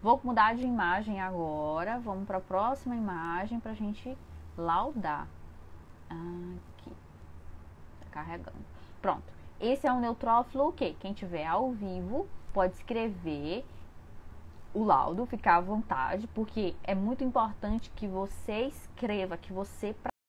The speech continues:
pratique. Eu sempre faço a citação da minha professora de hematologia básica e de estágio, que eu trabalhei por anos e anos, que é a professora doutora Tatiana Chaves, que falava,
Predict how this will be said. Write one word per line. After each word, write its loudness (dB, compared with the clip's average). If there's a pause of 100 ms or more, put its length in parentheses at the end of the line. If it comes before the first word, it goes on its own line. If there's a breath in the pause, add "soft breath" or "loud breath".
pratique. -4 (460 loud breath)
Eu -2
sempre 0
faço 6
a 0
citação 0
da -4
minha -4
professora -4
de -6
hematologia 0
básica 0
e -2
de -2
estágio, -2
que -6
eu -6
trabalhei -2
por -2
anos -2
e -2
anos, -6
que -10
é -6
a -6
professora -2
doutora -4 (420 loud breath)
Tatiana 0
Chaves, 4
que -14
falava, -2